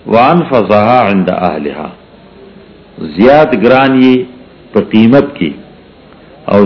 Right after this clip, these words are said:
زیات خوښ یې اهل څخه، چې خپلوانو ته،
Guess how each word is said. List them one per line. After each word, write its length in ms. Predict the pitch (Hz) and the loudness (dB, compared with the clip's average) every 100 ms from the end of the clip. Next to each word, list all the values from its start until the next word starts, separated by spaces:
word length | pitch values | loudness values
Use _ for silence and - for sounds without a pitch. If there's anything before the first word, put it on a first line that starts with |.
| 82 | 0
زیات 320 | 104 143 151 - | 2 4 2 -2
خوښ 220 | 131 143 113 | 0 0 0
یې 320 | 98 95 98 - - - - - - - 151 | 0 2 0 -4 -18 -20 -20 -20 -18 -4 -2
اهل 240 | 131 107 90 101 | 0 0 -2 -4
څخه، 300 | 87 98 90 - - - - - - - - - - | -4 -2 -4 -6 -18 -20 -20 -20 -20 -20 -20 -16 -2
چې 80 | 110 - | -2 -2
خپلوانو 600 | - 117 127 147 147 135 | 0 4 4 4 2 2
ته، 120 | 123 | 2